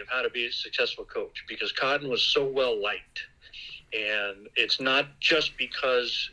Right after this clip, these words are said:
uh, he, he knew how to coach. That team won. Uh, he put guys in the right situation. So he had, he understood that it was much more than an X's and O's situation. You know, Lute was a genius, and Steve could not have been in a better college situation,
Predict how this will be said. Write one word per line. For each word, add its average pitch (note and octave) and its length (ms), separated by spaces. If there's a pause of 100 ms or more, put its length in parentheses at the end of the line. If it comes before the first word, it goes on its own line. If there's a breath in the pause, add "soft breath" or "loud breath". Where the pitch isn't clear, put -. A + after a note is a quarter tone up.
uh, C3 300 (140)
he, - 440 (140)
he D3 140
knew D3 200
how C#3 80
to A2+ 80
coach. - 480
That A#2 160
team B2 280
won. G#2+ 440 (640 loud breath)
Uh, A2 360 (140)
he B2+ 160
put D3 300
guys B2 380
in A2+ 60
the A2 80
right A2+ 240
situation. G#2+ 600
So A#2 220
he B2 100
had, D3+ 160 (340)
he D#3+ 240
understood F#3+ 720 (440 loud breath)
that D#3+ 120
it C#3+ 60
was C3+ 220
much E3 300
more D3+ 180
than C3+ 200
an A#2+ 100
X's C3 340
and A#2+ 120
O's A#2+ 340
situation. G#2+ 680 (200)
You C3 140
know, A#2 140
Lute D3+ 440
was B2+ 280
a A#2+ 180
genius, A#2+ 640
and G#2+ 100
Steve A#2 380
could A2+ 140
not A2 160
have G#2+ 120
been A2+ 140
in G#2+ 100
a G2+ 40
better G#2 220
college B2 440
situation, A2+ 640